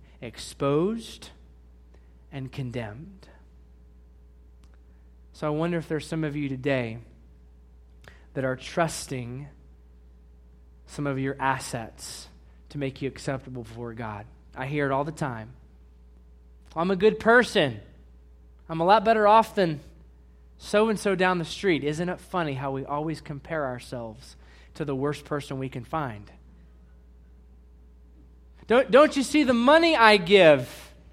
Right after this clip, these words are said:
and the way I try to help people in our community? Do-, doesn't God look at that?"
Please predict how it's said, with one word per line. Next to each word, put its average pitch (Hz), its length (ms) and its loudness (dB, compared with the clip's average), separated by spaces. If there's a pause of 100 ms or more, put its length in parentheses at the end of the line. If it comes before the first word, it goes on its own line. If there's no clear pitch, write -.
(680)
and 202 140 2
the 226 80 6
way 262 200 10
I 254 120 12
try 262 200 4
to 262 120 8
help 302 320 10
people 247 360 0
in 233 80 0
our 220 240 2 (160)
community? 254 380 2
Do-, 226 260 6 (240)
doesn't 262 320 6
God 240 300 8
look 247 140 2
at - 120 -2
that?" 277 400 2